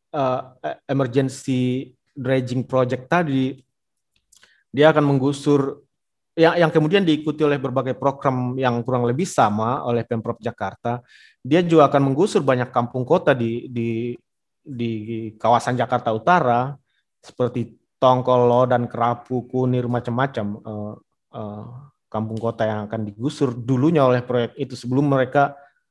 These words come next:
berhasil, saya pikir sampai sekarang mereka beberapa tidak digusur karena mereka bisa melakukan satu gerakan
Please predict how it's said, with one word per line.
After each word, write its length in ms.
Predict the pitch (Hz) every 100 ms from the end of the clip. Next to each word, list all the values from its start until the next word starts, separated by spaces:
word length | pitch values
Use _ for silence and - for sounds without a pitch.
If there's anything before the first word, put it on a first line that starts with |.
| _ _ _
berhasil, 600 | - 143 127 131 123 151 135
saya 140 | 123
pikir 240 | 120 123 127
sampai 240 | 131 120
sekarang 400 | - 123 123 139
mereka 480 | 135 127 139 139 -
beberapa 460 | 143 131 139 139 175
tidak 240 | 135 127
digusur 380 | 120 127 123 160
karena 220 | 135 135 127
mereka 460 | 123 139 135 127 - 123
bisa 500 | 123 - 120 113 - 131
melakukan 400 | 120 120 117 117
satu 320 | 120 - 113
gerakan 400 | 113 110 113